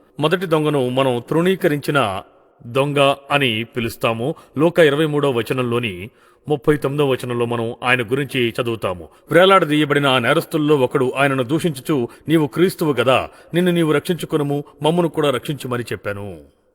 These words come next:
యేసును దూషించాడు. మరణం యొక్క చీకటి తలుపు అతన్ని మింగడానికి సిద్ధంగా ఉన్నప్పటికీ ఈ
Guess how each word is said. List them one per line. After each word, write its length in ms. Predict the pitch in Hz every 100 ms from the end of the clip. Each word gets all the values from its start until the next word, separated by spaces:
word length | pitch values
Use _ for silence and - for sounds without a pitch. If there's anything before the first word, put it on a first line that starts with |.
| _ _ _ _ _ _ _ _ _ -
యేసును 360 | 156 156 139
దూషించాడు. 680 | 113 127 143 127 131 139 165
మరణం 260 | 127 143 175
యొక్క 400 | 170 156 147 -
చీకటి 240 | 190 175
తలుపు 280 | 151 151 151
అతన్ని 340 | 143 143 131 113
మింగడానికి 540 | 135 160 156 143 131
సిద్ధంగా 440 | 127 127 143 139
ఉన్నప్పటికీ 760 | 131 117 139 135 123 - 117 80 - _ _ -
ఈ 300 | 165 165